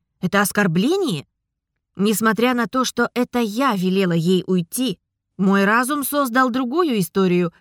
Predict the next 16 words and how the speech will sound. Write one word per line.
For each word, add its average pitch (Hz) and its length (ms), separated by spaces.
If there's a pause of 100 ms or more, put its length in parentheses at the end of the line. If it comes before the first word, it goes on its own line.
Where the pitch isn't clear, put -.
(120)
в - 100
которой 208 400
она 202 360
была 170 260
предательницей, 175 960
а 190 140
я — 165 340 (200)
преданной. 220 560 (640)
Я 262 180
достаточно 240 600
долго 214 340
отслеживала 175 640
свои 185 300
реакции, 202 520
чтобы 202 260
понять, 220 480